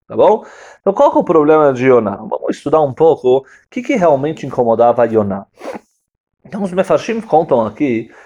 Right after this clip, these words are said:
que Yonah tava com muito medo e muito preocupado. Se os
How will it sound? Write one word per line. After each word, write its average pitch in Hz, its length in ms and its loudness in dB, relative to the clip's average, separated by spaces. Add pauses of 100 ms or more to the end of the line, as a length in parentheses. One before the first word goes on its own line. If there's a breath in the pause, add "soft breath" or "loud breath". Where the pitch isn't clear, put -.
(140)
que 151 80 0
Yonah 160 180 2
tava 170 180 0
com 131 120 -10
muito 147 280 -8
medo 131 220 -2
e - 20 0
muito 139 220 -6
preocupado. 107 680 -4 (680)
Se - 540 -2
os 214 400 0